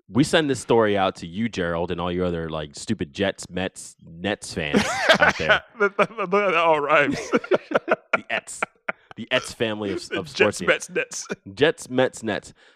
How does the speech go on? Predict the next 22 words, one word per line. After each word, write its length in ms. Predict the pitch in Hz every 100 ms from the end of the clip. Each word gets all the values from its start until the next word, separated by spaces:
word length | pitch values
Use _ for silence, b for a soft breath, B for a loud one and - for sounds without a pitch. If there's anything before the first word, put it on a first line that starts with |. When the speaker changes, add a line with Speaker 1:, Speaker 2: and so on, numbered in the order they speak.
| _
Speaker 1:
Uh, 380 | 117 113 113 110
your 100 | 110
stupid 360 | 117 - 170 139
general 300 | 131 139 127
manager, 400 | 113 123 113 98
Jared 300 | 87 123 107
Porter, 480 | - 127 110 90 85 _ _ _ _
uh, 520 | 92 92 92 90 87 - _ _ _
sent 280 | - 127 127
some 160 | 107 85
dick 300 | 95 151 -
pics 240 | 92 -
out 260 | 80 73 - _ _ _ _ _
to 140 | - 95
a 40 |
female, 720 | - 117 110 104 95 90 95 _ _ _ _ _
um, 440 | 85 78 76 76 76
employee 760 | 82 - 110 101 107 92 87 _ _
when 180 | - 85
he 100 | 92
was 160 | 87 80
working 520 | 90 92 87 82 78